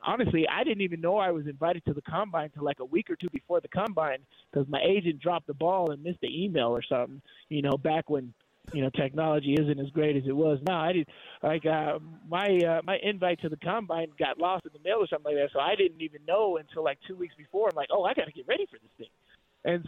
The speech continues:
so, um, the mindset-wise, I would say, like, these guys are just, like, "I just need to be as healthy as possible." Uh, main thing with this is I need to run a very fast time because that's what everybody talks about is this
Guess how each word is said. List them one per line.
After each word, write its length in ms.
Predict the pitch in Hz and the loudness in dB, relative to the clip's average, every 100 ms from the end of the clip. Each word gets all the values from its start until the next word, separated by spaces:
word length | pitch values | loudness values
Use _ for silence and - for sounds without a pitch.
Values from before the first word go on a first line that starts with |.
| 180 | 0
so, 260 | 180 170 | 4 4
um, 480 | 165 160 156 143 135 _ | 4 2 0 -4 -16 _
the 60 | 151 | -12
mindset-wise, 960 | 165 220 262 - 170 156 156 151 147 147 | -4 -2 -2 0 0 2 2 2 0 -2
I 140 | 165 202 | 0 0
would 140 | 175 - | 0 2
say, 200 | 165 160 | 2 2
like, 180 | 151 | 0
these 160 | - 170 | -2 -2
guys 340 | 175 170 170 | 2 4 2
are 60 | 156 | 0
just, 260 | 156 156 - | -6 -6 0
like, 280 | 156 151 - _ _ _ _ - | 2 2 -2 _ _ _ _ -4
"I 120 | 160 | 0
just 160 | 160 | 0
need 160 | 165 156 | 0 -2
to 60 | 143 | 2
be 180 | 135 | 2
as 80 | 123 | 2
healthy 320 | - 180 202 | 2 0 2
as 80 | 180 | 0
possible." 640 | - 165 160 - 156 170 170 _ - | 0 -2 -2 -4 -10 -12 -12 _ -6
Uh, 520 | 143 139 131 123 123 - | -2 0 -2 -4 -8 -8
main 420 | 151 175 190 196 | -2 2 2 0
thing 240 | 180 185 185 | 0 0 2
with 180 | 175 165 | 0 2
this 160 | 175 175 | 2 2
is 160 | 175 170 | 2 2
I 60 | |
need 180 | 160 160 | 0 0
to 60 | 151 | 0
run 260 | 147 151 143 | 2 2 0
a 80 | |
very 380 | 139 151 156 156 - | -2 2 2 2 0
fast 320 | 139 135 107 | 0 0 -4
time 220 | 131 113 - | -12 -16 -18
because 160 | _ 135 | _ -2
that's 180 | 151 - | -2 -2
what 80 | 151 | -4
everybody 340 | 143 143 123 120 | -4 -2 -2 0
talks 220 | 110 107 - | -4 -4 -10
about 180 | 110 92 - _ _ _ | -10 -10 -12 _ _ _
is 220 | - 143 143 | 2 4 4
this 180 | 147 | 2